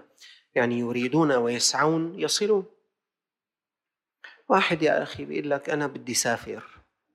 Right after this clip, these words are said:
مع أنه بيكون كتير ضعيف الوسائل التي بين يديه، بس عنده إرادة، عم بيروح ويجي ويحكي مع زيد وعمر ويراسل ويكتب ويقيم ويحط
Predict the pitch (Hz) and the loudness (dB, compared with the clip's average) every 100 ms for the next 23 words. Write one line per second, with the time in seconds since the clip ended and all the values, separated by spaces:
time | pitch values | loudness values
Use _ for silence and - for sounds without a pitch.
0 | _ - 190 202 175 - 196 190 170 - | _ 0 2 4 2 0 0 0 -6 -16
1 | - _ - - 220 190 156 180 175 156 | -20 _ -10 0 0 2 2 2 -4 -8
2 | - 131 127 123 156 147 131 127 135 127 | -8 -4 -2 2 2 2 -2 -4 0 0
3 | 117 117 113 107 - 180 208 185 180 156 | -2 -4 -8 -4 -4 -2 0 2 2 2
4 | 151 151 131 120 _ _ - _ _ 135 | 0 0 -4 -10 _ _ -20 _ _ -6
5 | 135 160 180 160 - 135 131 147 135 127 | -2 2 4 2 -2 -6 -4 -6 -6 -6
6 | 139 - 139 131 117 117 131 123 120 113 | -8 -6 -2 2 0 0 -6 -8 -6 -2
7 | 113 131 123 120 131 139 143 131 135 123 | 0 -2 -4 -6 -4 0 2 2 -2 -4
8 | 127 156 - - 131 120 127 160 160 139 | -2 -2 -2 -2 -2 -2 -6 -4 -4 -4
9 | 131 180 175 - | -2 -2 -2 -6